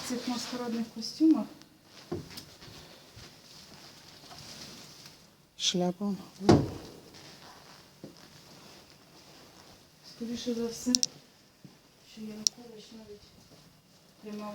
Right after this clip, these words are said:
Speaker 1: участь в маскарадах. Так. Йдемо далі. Йдемо, у нас так часу не дуже багато. О,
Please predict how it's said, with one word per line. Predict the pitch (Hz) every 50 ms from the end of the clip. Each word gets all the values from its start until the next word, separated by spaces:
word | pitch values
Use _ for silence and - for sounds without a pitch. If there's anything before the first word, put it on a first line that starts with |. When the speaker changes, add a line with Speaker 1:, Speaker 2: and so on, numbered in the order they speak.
| 220 240 233
Speaker 1:
участь | - 214 196 185 - - - - - - _ _ _ -
в | 202
маскарадах. | 208 208 208 - - 202 180 165 156 151 156 160 160 - - - - - - - - - - - - - - - - -
Так. | 202 165 165 - - - - - - - - - - - - - - - - - - - - - - - - - - - - - - - - - - - - - - - - - - - - - - - - - - - - - - - - - - - - - - - - - - - - - - - _ _ _ - - - - - - - -
Йдемо | 226 214 202 190 175 170
далі. | 175 170 180 233 240 - - - - - - - - - - - - - - - - - - - -
Йдемо, | 185 185 262 254 214 180
у |
нас | 170 175 185 -
так | - 190 180 - - - -
часу | - 196 180 - 180
не | 175 170
дуже | 170 175 180 175 185
багато. | 175 190 196 - 269 - - - - - - - - - - - - - - - - - - - - - - - - - - - - - - - - - - - - - - - 226 208
О, | 190 175